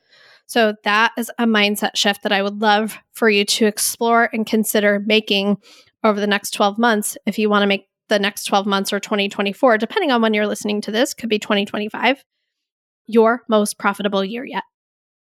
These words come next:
Okay, so the third mindset shift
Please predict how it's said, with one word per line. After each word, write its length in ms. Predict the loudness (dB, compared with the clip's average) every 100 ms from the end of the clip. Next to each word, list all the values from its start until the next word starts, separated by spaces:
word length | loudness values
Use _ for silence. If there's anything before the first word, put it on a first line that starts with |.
| _ _ _ -6
Okay, 240 | -2 -2 -4
so 160 | -2
the 160 | 0 0
third 300 | 2 2 2
mindset 420 | 0 0 0 -2
shift 420 | 0 0 -2 -12